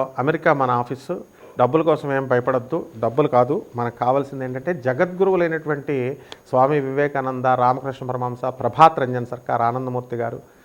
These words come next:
రమణ మహర్షి, ఇటువంటి మహర్షుల దగ్గరికి మిమ్మల్ని నేను ఒక పోస్ట్ మ్యాన్ లాగా మిమ్మల్ని డ్రైవ్ చేస్తూ తీసుకెళ్ళడమే మేము, మేము జ్యోతిష్యం చెప్పడంలో ఉద్దేశం. కాబట్టి నేను ఒక ప్రొఫెసర్గా మరి ఈ యొక్క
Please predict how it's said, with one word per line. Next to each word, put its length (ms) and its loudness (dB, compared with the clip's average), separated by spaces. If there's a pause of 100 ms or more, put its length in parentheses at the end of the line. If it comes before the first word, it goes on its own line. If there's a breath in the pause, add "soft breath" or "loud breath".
(220 soft breath)
రమణ 220 2
మహర్షి, 300 -2 (100)
ఇటువంటి 320 -2
మహర్షుల 540 2
దగ్గరికి 440 2
మిమ్మల్ని 640 2 (320 loud breath)
నేను 320 4
ఒక 240 0
పోస్ట్ 240 4
మ్యాన్ 200 2
లాగా 180 2
మిమ్మల్ని 320 -2
డ్రైవ్ 360 2
చేస్తూ 240 -4
తీసుకెళ్ళడమే 640 -4 (440 loud breath)
మేము, 300 -4
మేము 220 -2
జ్యోతిష్యం 420 -4
చెప్పడంలో 520 -4
ఉద్దేశం. 480 -6 (440 loud breath)
కాబట్టి 540 2
నేను 220 -4
ఒక 180 -6
ప్రొఫెసర్గా 680 0 (140)
మరి 340 -6 (320 loud breath)
ఈ 40 -4
యొక్క 440 0